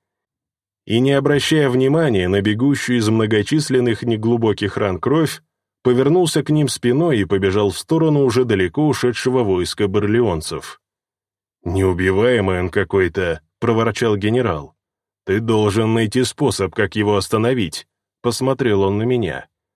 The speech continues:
«Я верю, что у тебя это получится, парень. А теперь пойдем вниз, надо понять, куда отправились эти собаки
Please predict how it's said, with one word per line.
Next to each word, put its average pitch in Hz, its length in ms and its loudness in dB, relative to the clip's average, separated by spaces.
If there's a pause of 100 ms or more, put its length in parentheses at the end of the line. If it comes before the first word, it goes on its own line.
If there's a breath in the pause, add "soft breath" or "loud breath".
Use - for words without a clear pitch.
(340)
«Я 95 240 0
верю, 107 320 0
что 110 200 -2
у 107 100 0
тебя 113 280 0
это 107 160 -2
получится, 113 680 0
парень. 80 440 -4 (720)
А 98 100 0
теперь 107 320 0
пойдем 110 460 0
вниз, 110 540 -2
надо 95 280 0
понять, 107 480 0
куда 98 260 0
отправились 101 640 -2
эти 104 220 -2
собаки 95 840 -4